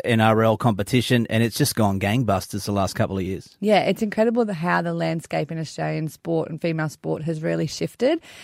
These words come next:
Speaker 2: Um, and there's so many opportunities for young girls that are waking up every day to think,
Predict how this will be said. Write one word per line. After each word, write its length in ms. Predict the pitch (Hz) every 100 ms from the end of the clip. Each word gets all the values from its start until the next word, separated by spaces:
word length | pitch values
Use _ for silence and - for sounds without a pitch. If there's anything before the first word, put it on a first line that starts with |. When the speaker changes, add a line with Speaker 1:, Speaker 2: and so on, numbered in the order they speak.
| - -
Speaker 2:
Um, 320 | 170 165 165
and 240 | - 180 180
there's 160 | 175
so 360 | - - 196 196
many 180 | 190 180
opportunities 840 | 170 180 - 180 180 165 170 170 - -
for 280 | 175 170 160 - -
young 280 | 190 175 175
girls 300 | 170 170 165
that 120 | 175
are 80 | 170
waking 400 | 165 165 175 170
up 200 | 165 165
every 240 | 170 160 160
day 360 | 170 165 165
to 240 | - 175 165
think, 360 | - 165 -